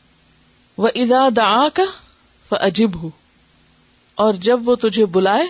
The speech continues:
تو جواب دو۔ اب یہاں بلانے سے مراد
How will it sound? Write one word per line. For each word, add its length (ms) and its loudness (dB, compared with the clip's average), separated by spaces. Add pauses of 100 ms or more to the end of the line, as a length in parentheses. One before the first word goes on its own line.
(960)
تو 100 -4
جواب 340 0
دو۔ 180 -8 (1500)
اب 240 -2
یہاں 400 -2
بلانے 500 0
سے 160 -4
مراد 360 -2